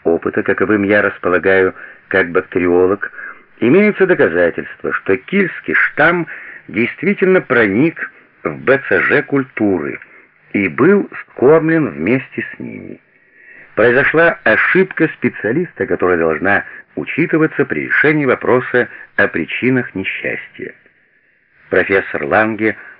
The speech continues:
пришел к такому же категорическому выводу: несчастные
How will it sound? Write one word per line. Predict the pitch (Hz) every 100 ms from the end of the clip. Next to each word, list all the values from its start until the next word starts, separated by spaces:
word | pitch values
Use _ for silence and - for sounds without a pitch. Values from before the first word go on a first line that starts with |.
| _
пришел | 98 98 117 120
к | -
такому | 113 - 98 92
же | 87 87
категорическому | 90 82 82 80 82 - - 101
выводу: | 110 117 117 113 - - - - -
несчастные | 98 98 120 117 - 110